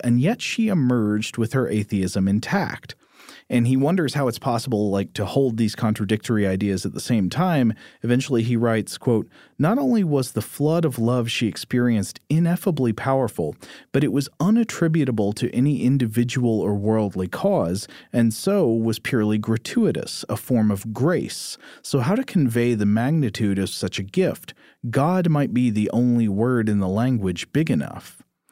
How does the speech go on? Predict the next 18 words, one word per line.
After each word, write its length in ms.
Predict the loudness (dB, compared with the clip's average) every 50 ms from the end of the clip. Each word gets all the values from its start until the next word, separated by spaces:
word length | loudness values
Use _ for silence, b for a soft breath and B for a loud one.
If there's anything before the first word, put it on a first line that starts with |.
| b b b b b b b b -10 -10 -10 -10 _ _ -18 -8
And 200 | -2 0 0 0
I, 240 | 0 0 -2 -2 -2 -2
I 60 | -2
think 160 | -2 -2 -2 -2
that's 240 | -2 -2 -2 -2
really 280 | -2 0 0 2 2 0
interesting. 440 | 0 0 0 -2 -2 -2 -2 -2 -2
It's 140 | -2 -2 -2
like, 160 | -2 -2 -4 -6 -16 _ _ _ _ _ _ _ _ _
we 200 | -6 0 2 2
don't 180 | 2 2 0 0
have 300 | 0 0 0 0 0 0
the 80 | 0 0
language 640 | 0 2 0 0 0 -2 -4 -6 -8 -8 -10 -8
to 140 | -2 -2 -2
describe 600 | 0 -2 -4 -6 -6 -2 0 0 2 2 0 0
these 220 | 0 -2 -2 -2 -6
experiences 960 | -10 -12 -8 -4 -2 0 0 0 0 -2 -2 -4 -6 -6 -6 -6 -8 -10